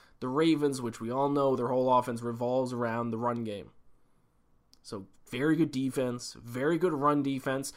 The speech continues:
which is very weird 'cause I don't know what the Bengals did in the offseason to go from one of the worst defenses in the N F L to one of the best, but they're good.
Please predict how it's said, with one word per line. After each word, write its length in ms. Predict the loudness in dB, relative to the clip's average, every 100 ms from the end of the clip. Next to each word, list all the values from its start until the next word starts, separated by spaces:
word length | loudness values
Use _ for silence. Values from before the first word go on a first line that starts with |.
| -10
which 180 | -4 -2
is 100 | 0
very 280 | 0 2 2
weird 340 | 2 2 2
'cause 120 | 2 2
I 80 |
don't 140 | 4 2
know 60 |
what 120 | -2 -2
the 60 |
Bengals 380 | 0 0 0 -2
did 80 | 0
in 80 | 0
the 120 | 2
offseason 400 | 2 0 -4 -4
to 60 |
go 140 | -4 -4
from 180 | -4 -4
one 80 |
of 60 | -4
the 60 | -4
worst 380 | -4 -4 -6
defenses 480 | -6 -4 -4 -6 -6
in 100 | -4
the 100 | -4
N 80 | -4
F 100 | -4
L 140 | -6 -6
to 60 |
one 120 | -6
of 40 | -10
the 60 |
best, 380 | -10 -10 -12 -8
but 260 | -4 -4 -6 _ _ _ _ _ _ _ _ _ _ _ _ -2
they're 140 | 0
good. 380 | 2 6 8 6